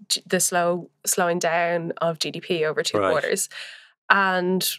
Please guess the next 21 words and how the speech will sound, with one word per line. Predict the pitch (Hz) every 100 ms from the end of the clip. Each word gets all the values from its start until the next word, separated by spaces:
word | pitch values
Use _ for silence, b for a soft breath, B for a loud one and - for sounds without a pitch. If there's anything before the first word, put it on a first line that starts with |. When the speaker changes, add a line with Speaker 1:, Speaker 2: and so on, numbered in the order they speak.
| -
Speaker 1:
um, | 185 175 170 170
the | 175
C | - 208 185
E | 180
O | 185 180 175
of | 165 165 160 160 170
World | 165 165
Bank | 165 -
Malpass | 196 202 - 170
said, | - 165 160 -
you | 175
know, | 170
when | 160
you | 160
look | 160 165
at | 180
global | - 160 131 156
G | 165
D | 160
P | - 165
now, | 185 240 220